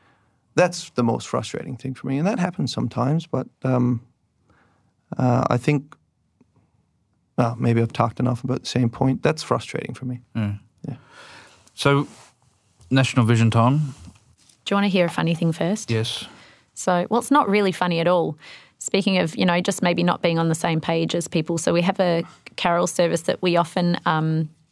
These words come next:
Speaker 3: we don't run, um, but we'd been invited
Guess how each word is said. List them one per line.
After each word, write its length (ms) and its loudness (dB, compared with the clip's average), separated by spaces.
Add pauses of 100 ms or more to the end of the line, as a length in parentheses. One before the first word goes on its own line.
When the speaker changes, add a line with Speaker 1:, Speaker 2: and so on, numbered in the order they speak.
(100)
Speaker 3:
we 180 0
don't 220 0
run, 480 0 (480)
um, 200 2
but 140 -2
we'd 160 -2
been 140 2
invited 540 0